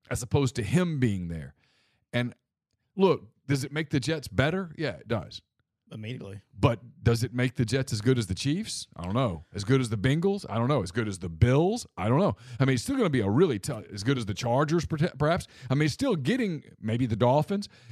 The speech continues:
Speaker 1: I mean, i-, if Tua's healthy, you s-, you still have to get, I mean, the, Aaron Rodgers doesn't go to the Jets and you go, "Okay, well, here's the t-, here's the trophy 'cause you just won."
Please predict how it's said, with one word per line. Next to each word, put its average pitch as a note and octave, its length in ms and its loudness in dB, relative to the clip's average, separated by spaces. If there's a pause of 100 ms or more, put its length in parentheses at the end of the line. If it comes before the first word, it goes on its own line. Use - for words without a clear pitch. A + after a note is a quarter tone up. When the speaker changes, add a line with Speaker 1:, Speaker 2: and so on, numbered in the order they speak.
Speaker 1:
I B2+ 40 -2
mean, C#3 220 0
i-, - 20 2 (140)
if A#2 120 -2
Tua's C#3 300 4
healthy, D#3+ 360 0 (240)
you E3 160 2
s-, E3 140 -2
you F#3 120 2
still B3+ 280 2
have F3 260 2
to C#3+ 80 2
get, B2 480 0 (1040)
I D3 40 -4
mean, D#3+ 380 -4
the, D3 380 0
Aaron A#3 240 2
Rodgers F3+ 380 2
doesn't D3+ 220 -2
go D3+ 120 6
to D3+ 80 4
the C3 100 4
Jets C3+ 360 -2
and C3+ 80 -4
you C3+ 60 -2
go, F3+ 180 4
"Okay, E4 300 0
well, G#3+ 100 4
here's G#3+ 240 4
the C4 80 -6
t-, - 200 -2
here's A3+ 180 4
the G3+ 80 0
trophy G#3+ 380 2
'cause C#3 220 2
you G3 80 0
just G3+ 180 -2
won." A#2+ 340 0